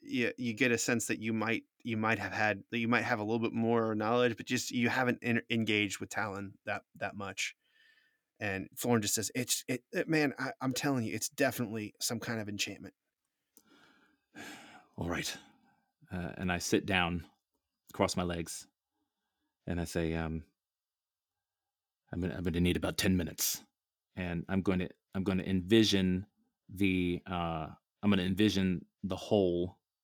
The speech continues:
Speaker 2: that was in the ground and the, um, uh, the area that we stayed in when we were inside the wall, and I'm gonna drink
Speaker 1: Mm-hmm.
Speaker 2: the potion.
Speaker 1: Okay. So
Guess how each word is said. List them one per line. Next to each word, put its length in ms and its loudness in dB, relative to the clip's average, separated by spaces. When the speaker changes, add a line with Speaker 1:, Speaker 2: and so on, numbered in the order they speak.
Speaker 2:
that 120 -2
was 120 -6
in 80 0
the 80 -2
ground 500 0
and 220 -2
the, 260 0
um, 300 -6
uh, 300 -6
the 240 -4
area 280 4
that 120 -2
we 100 -4
stayed 320 -2
in 160 -2
when 140 -2
we 80 -2
were 120 -4
inside 400 -4
the 60 -8
wall, 400 -2
and 120 -4
I'm 80 -2
gonna 140 -2
drink 220 -2
Speaker 1:
Mm-hmm. 80 -6
Speaker 2:
the 60 -6
potion. 240 -6
Speaker 1:
Okay. 260 -4
So 560 0